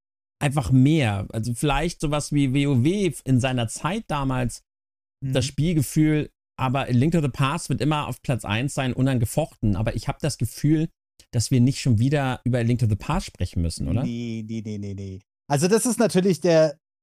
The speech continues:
Speaker 2: das ist natürlich auch so ein Take, sag ich mal. Ich glaube, dem würden, boah, neben Super Mario World, würde ich mal sagen, ist das so das meistgenannte, ne?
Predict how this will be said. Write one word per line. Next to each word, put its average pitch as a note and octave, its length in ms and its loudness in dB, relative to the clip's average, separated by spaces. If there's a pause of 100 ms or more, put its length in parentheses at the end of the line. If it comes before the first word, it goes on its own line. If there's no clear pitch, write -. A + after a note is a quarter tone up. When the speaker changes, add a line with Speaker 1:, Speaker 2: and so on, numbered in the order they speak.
(380)
Speaker 2:
das F3+ 220 0
ist C4 160 -6
natürlich B3+ 420 -2
auch G3 140 -2
so F#3+ 120 -4
ein D#3 120 -2
Take, F3+ 400 0
sag F3 240 2
ich E3 140 0
mal. E3+ 480 2 (160)
Ich D3+ 120 -12
glaube, F#3 300 2
dem D#3 180 0
würden, F#3+ 600 2 (520)
boah, B2 520 2
neben F3 280 4
Super F#3+ 280 2
Mario E3 460 2
World, D3 340 4
würde C3+ 160 -2
ich B2+ 80 -8
mal B2+ 100 -2
sagen, B2 300 0
ist C3+ 140 -8
das C#3 120 -6
so B2 80 -4
das A2+ 160 -4
meistgenannte, G2 760 -8
ne? C3 220 -4